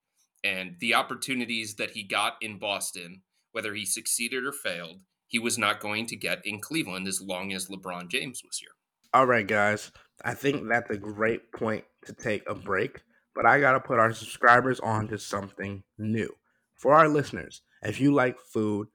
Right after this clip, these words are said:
Speaker 2: and drinks, and who doesn't, and you don't wanna get that from our podcast, Cleveland dot com is breaking new ground with our lively new podcast about dining and drinking in the greater Cleveland area.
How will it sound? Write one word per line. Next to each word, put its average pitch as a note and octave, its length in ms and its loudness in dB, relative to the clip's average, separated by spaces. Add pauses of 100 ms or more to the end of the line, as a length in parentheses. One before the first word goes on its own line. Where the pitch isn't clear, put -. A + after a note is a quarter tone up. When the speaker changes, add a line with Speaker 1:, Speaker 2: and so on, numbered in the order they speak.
(120)
Speaker 2:
and B2 200 2
drinks, G#2 440 -4 (120)
and A2+ 120 -4
who C3 140 -2
doesn't, G#2+ 460 0 (280)
and A2+ 240 0
you A2 60 0
don't A#2+ 280 0
wanna B2 220 0
get A2 240 -4
that F#2 240 -2
from G2 260 -4
our F3+ 220 8
podcast, - 720 -2 (600)
Cleveland E3+ 400 4
dot A2 240 2
com G2+ 360 2
is G2+ 120 -6
breaking F#2+ 440 -4
new C#3+ 160 0
ground G#2+ 460 0
with G2+ 120 -6
our F2+ 140 -2
lively F#2 460 -2
new G2 180 -8
podcast C3+ 680 2 (180)
about G2+ 360 0
dining C3+ 540 2
and C#3+ 200 0
drinking G#2+ 540 -6
in A2+ 120 -6
the A#2+ 100 -2
greater G2+ 380 -2
Cleveland F#2 500 -8
area. G2+ 380 -2